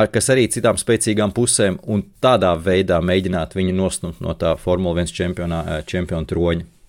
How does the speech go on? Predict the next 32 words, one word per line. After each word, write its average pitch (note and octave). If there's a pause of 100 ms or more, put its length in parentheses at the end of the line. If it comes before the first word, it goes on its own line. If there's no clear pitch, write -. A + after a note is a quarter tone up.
(720)
Tā G#2
kā G2 (720)
te B2
es -
arī G#2
vēl F2+
joprojām F#2
ar -
sevi F#2+
tā F#2+
kā F#2
cīnos, D#3+
un B2
es B2
domāju, A2+
mēs A2
atbildi G2
redzēsim F2+
arī G#2+
tuvākajos F2
gados, C3+ (800)
ā, G#2
ko B2+
tas -
īsti B2+
nozīmē, C3+
bet A#2
katrā B2
ziņā A#2
ļoti B2
intriģējoši F#2 (520)
šī, G#2